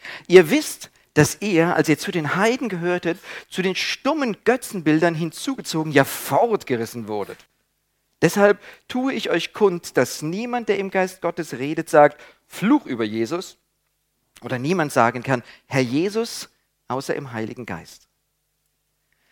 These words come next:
Es gibt verschiedene Arten von Gnadengaben, aber es ist derselbe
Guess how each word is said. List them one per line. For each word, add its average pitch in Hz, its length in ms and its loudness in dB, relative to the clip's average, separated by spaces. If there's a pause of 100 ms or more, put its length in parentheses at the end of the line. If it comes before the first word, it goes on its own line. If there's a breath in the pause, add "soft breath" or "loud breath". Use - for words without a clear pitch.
(320 loud breath)
Es 131 140 -2
gibt 226 140 0
verschiedene 262 720 -2
Arten 196 340 4
von 196 220 -4
Gnadengaben, 160 1040 0
aber 143 200 0
es 131 120 -6
ist - 160 -10
derselbe 185 640 2